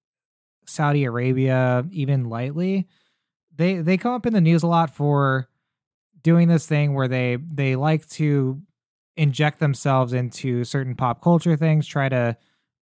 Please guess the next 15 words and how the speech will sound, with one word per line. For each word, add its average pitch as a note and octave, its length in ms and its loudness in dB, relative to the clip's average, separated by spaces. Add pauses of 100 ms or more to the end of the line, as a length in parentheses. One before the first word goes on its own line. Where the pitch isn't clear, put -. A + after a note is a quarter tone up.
uh, A#2 400 -4 (140)
improve F3+ 400 2
their D#3 140 2
image. A#2+ 580 -4
They C#3 320 0
did D3 160 2
a C#3+ 40 0
thing D3 200 0
with C3 100 -4
W B2+ 200 0
W A#2 220 -2
E E3+ 180 0
a F3+ 40 2
while E3 220 4
back, D3 440 0